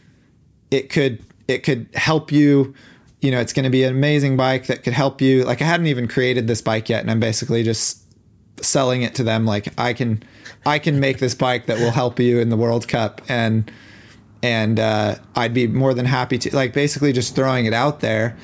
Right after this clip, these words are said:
And I also was like, you know, "I can't, other than providing bikes, like, I won't be able to provide,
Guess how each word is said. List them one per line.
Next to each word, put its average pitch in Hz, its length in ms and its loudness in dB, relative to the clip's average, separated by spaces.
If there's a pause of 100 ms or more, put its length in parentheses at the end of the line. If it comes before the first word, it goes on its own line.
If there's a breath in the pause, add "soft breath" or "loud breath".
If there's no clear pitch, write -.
(400 loud breath)
And 143 240 0
I 143 100 2
also 160 300 2
was 139 160 2
like, 117 300 0 (560 loud breath)
you 135 100 0
know, 120 240 0 (180)
"I 139 160 2
can't, 139 420 -2 (120)
other 143 240 2
than 127 360 0 (680)
providing 127 500 0
bikes, 123 360 -2
like, 117 180 -2
I 127 180 0
won't 131 220 0
be 120 80 0
able 117 180 0
to - 120 -6
provide, 110 560 -2